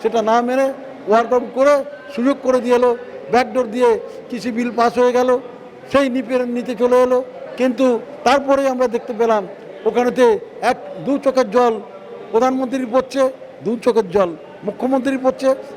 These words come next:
বুকে পোস্টার নিয়ে লোকসভার বাইরে এসে কৃষকের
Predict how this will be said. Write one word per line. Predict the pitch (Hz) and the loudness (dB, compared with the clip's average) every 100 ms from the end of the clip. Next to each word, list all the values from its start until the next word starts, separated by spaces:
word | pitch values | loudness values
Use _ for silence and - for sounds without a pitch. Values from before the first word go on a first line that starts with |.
| - | -4
বুকে | 190 - 240 | -2 2 2
পোস্টার | 233 226 233 226 | 2 -2 0 -2
নিয়ে | 226 233 220 180 - - - - - - - | 0 0 0 -2 -8 -18 -18 -18 -16 -16 0
লোকসভার | 175 240 233 247 226 | 2 2 2 2 2
বাইরে | 220 233 240 | 2 4 2
এসে | 240 240 202 - - - - | 2 0 0 -4 -18 -16 -8
কৃষকের | 247 269 254 | 0 2 2